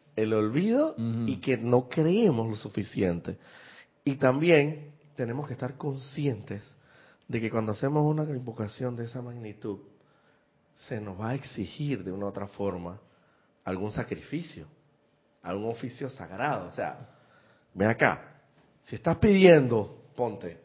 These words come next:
Speaker 1: dejar de fumar,
Speaker 2: Ujú.
Speaker 1: no es posible que te vayas a, pases todos los días por la tienda,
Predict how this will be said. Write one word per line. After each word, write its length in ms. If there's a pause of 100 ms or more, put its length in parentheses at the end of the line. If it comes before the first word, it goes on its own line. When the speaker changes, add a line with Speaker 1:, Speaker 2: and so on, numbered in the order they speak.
(340)
Speaker 1:
dejar 240
de 120
fumar, 680
Speaker 2:
Ujú. 460
Speaker 1:
no 80
es 60
posible 480
que 100
te 100
vayas 240
a, 460
pases 280
todos 320
los 140
días 200
por 120
la 140
tienda, 720